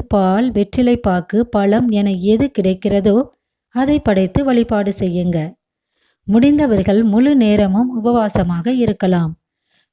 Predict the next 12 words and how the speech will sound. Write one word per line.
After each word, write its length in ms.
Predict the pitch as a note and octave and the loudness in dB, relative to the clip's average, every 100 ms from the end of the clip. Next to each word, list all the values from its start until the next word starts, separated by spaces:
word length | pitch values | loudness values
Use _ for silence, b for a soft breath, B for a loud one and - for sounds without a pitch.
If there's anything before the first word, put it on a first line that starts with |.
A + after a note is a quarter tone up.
| - | -4
முடியாதவர்கள் 920 | G3+ C4 C#4 C#4+ C#4+ A#3+ G3 G3+ G#3 | 0 2 2 2 2 0 0 2 2
ஒரு 260 | F3 A3 C4 | 2 2 2
வேளை 320 | B3 B3 B3+ | 2 2 0
சாப்பிட்டோ 640 | B3+ F#3+ F3+ G3+ F#3+ G3 A#3+ - _ _ _ _ G#3+ | 0 -2 0 -2 0 0 -2 -4 _ _ _ _ -2
அல்லது 300 | G#3+ G3+ G#3+ | 0 2 0
பழம் 400 | G#3+ A3+ B3 C#4 | 0 0 2 2
மட்டும் 380 | C4 A#3+ C4 C4 | 0 0 0 -2
சாப்பிட்டோ 540 | A#3 G3 F#3+ F#3 - B3 E3 | 0 -2 0 -2 0 0 2
விரதத்தை 500 | A3+ B3+ G3+ - C#4+ | 0 0 -2 -2 -4
கடைபிடிங்க. 680 | - B3+ G#3+ G3+ F3+ F3 E3 D#3 E3+ _ _ _ _ _ _ _ _ _ _ _ _ _ _ _ _ _ - | -2 0 0 0 0 0 0 -2 -6 _ _ _ _ _ _ _ _ _ _ _ _ _ _ _ _ _ 0
கார்த்திகை 540 | A#3 B3+ C4+ D4+ D4 D4 | 2 4 2 2 2 0
சோமவாரத்தன்று 1080 | - G#3 G3+ G#3 G#3 G#3 G#3 F#3 F3+ F#3 | 2 2 2 2 2 2 0 -2 0 0